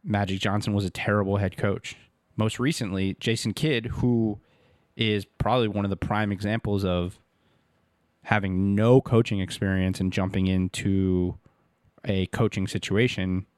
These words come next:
flamed out in two places. Well, left one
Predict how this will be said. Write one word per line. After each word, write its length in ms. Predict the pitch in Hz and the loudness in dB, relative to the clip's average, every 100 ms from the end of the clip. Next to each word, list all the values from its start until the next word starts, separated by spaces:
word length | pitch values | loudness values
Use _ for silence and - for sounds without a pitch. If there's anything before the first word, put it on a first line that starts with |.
| _ | _
flamed 300 | - 107 101 | -4 0 2
out 120 | 98 | 2
in 60 | 92 | 0
two 160 | - 151 | -2 -4
places. 560 | - - - - - | -4 -8 -14 -16 -2
Well, 380 | 135 147 113 98 _ - - _ _ _ _ - | 4 6 6 0 _ -20 -20 _ _ _ _ -4
left 260 | 113 - | -2 -2
one 400 | - 104 95 123 | -2 0 0 -2